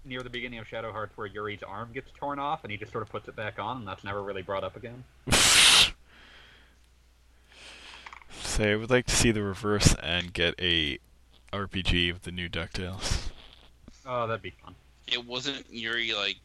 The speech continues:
Speaker 3: transformed when that happened, though.
Speaker 1: I don't think it's, I don't think he's transformed when that happens. I think that's, like, the opening C G scene after he's finished, like, untransforming, but I might be misremembering.
Speaker 3: It's probably related to his ability to transform, though.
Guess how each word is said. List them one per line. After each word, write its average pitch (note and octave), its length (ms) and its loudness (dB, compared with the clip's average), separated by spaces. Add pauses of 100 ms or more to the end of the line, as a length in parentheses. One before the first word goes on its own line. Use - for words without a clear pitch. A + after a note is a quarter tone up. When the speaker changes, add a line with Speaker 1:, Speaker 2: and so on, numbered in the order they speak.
Speaker 3:
transformed G2 640 -10
when G2+ 120 -12
that G#2 120 -6
happened, G2 380 -10
though. G2+ 200 -10 (640)
Speaker 1:
I - 40 -18
don't D4+ 140 -12
think C4+ 160 -4
it's, - 360 -8
I F3 60 0
don't B3+ 180 0
think - 140 -6
he's A3 140 -8
transformed E3+ 500 -2
when B2 80 0
that A2 160 2
happens. A2 460 -2
I A2+ 60 -2
think D3+ 180 -10
that's, D3+ 180 -4
like, C#3 140 0
the B2 160 2
opening A#2+ 340 -2
C B2 180 -6
G A2+ 160 -2
scene A2+ 360 -4
after A2+ 320 0
he's G2+ 160 -8
finished, - 440 -4 (220)
like, C#3+ 400 -4
untransforming, F2+ 960 -6
but F2+ 220 -8
I G#2 80 -6
might G#2+ 180 -4
be G2 80 -8
misremembering. F2 760 -10 (640)
Speaker 3:
It's - 280 -18
probably A2+ 240 0
related F#2 420 -8
to - 80 -14
his D#2+ 160 -12
ability C#2+ 420 -16
to C2 120 -16
transform, - 600 -14
though. C2+ 220 -12